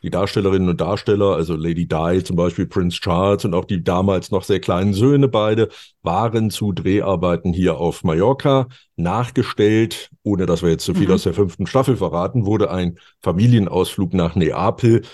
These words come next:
Speaker 1: Und wer sich mit der Historie da so ein bisschen auskennt und schon mal ein bisschen geschmut hat, äh, der wird wissen, ohne dass wir hier jetzt tatsächlich was spoilern,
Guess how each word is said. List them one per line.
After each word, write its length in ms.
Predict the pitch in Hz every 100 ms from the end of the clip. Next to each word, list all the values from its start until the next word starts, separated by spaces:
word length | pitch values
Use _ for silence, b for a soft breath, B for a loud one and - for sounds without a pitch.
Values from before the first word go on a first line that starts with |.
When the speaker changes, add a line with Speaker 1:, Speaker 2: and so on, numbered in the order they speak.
| B B
Speaker 1:
Und 220 | - 92
wer 120 | 92
sich 260 | 90 87 -
mit 160 | 95
der 180 | 95 87
Historie 420 | 85 92 110 98
da 160 | 92 92
so 100 | 87
ein 20 |
bisschen 240 | 82 - 98
auskennt 400 | 98 - 104 101
und 120 | 92
schon 140 | 98
mal 200 | 90 87
ein 380 | 85 - - -
bisschen 300 | 98 - 95
geschmut 580 | 85 - - 104 127 120
hat, 300 | 113 - -
äh, 200 | 92 90
der 160 | 87
wird 240 | 87 90 -
wissen, 560 | 78 80 120 139 123 98 -
ohne 260 | 98 95
dass 220 | 87 85
wir 100 | 90
hier 200 | 82 85
jetzt 240 | 85 80 -
tatsächlich 480 | 76 95 90 90 85
was 100 | 82
spoilern, 560 | - 85 90 87 87